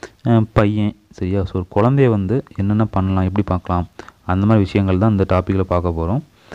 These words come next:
So, இதுக்கு முன்னாடி பார்த்தீங்கன்னா, நம்ம வந்து திருக்குறளையே ஒண்ணுல இருந்து ஆறு வரை அதிகாரம் எல்லாமே போட்டாச்சு. So, கரெக்டா அறுபது குறள் முடிச்சிருப்போம். So, இது, இதோட எழுபது குறள் முடிச்சிடலாம்.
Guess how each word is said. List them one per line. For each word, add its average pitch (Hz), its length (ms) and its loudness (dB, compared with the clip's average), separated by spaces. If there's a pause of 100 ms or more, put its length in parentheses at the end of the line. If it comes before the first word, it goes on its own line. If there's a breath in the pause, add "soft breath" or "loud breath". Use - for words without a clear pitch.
(260 loud breath)
So, - 120 -14
இதுக்கு 110 280 0
முன்னாடி 139 160 2
பார்த்தீங்கன்னா, 127 400 2
நம்ம 110 260 4
வந்து 110 220 0
திருக்குறளையே 107 580 2 (200)
ஒண்ணுல 117 300 6
இருந்து 104 300 2
ஆறு 101 340 4
வரை 98 200 4
அதிகாரம் 98 460 2
எல்லாமே 95 220 2
போட்டாச்சு. 95 640 -2 (480 soft breath)
So, - 180 -6
கரெக்டா 98 260 0
அறுபது 107 320 6
குறள் 110 260 4
முடிச்சிருப்போம். 98 560 2 (100)
So, - 160 -2
இது, 98 260 6
இதோட 107 320 6
எழுபது 104 280 4
குறள் 104 220 2
முடிச்சிடலாம். 90 480 -2